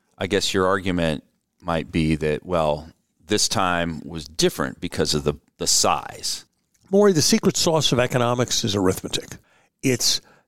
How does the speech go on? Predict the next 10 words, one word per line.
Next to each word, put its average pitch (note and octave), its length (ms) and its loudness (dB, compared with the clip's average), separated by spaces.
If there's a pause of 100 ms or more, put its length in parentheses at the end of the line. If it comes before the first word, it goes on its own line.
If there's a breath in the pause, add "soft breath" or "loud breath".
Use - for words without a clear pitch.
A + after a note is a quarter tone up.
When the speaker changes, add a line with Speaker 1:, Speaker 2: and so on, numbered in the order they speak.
Speaker 2:
the C3+ 100 2
fact D3 400 0
that B2+ 160 0
we C#3 120 4
don't C3+ 260 2
just C3 320 2
say G#2 800 2 (720)
yes, A#2 600 0
no, G#2+ 580 2
more, G2 720 2